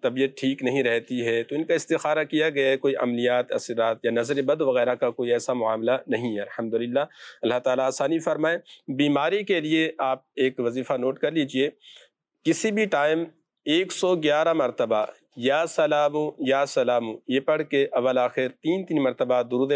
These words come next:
پاک پڑھ کے پانی پہ دم کر کے، اگر یہ خود پڑھ لیں تو بہتر ہے، ورنہ آپ خود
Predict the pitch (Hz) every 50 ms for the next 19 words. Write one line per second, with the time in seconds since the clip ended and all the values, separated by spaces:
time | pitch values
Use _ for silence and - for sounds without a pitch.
0 | 139 139 127 123 120 - - 131 123 123 - 127 117 117 - _ - - _ _
1 | - 123 127 147 180 190 180 185 156 139 139 139 135 127 135 120 117 - 127 120
2 | 120 - _ _ _ _ _ _ _ _ - 123 120 135 139 143 147 151 151 151
3 | 151 147 - - - - 175 185 185 185 - 175 160 165 170 170 170 170 165 -
4 | _ _ _ _ - 160 151 160 156 156 - 185 165 156 156 151 - 139 139 143
5 | 160 156 151 147 143 - - - 156 156 151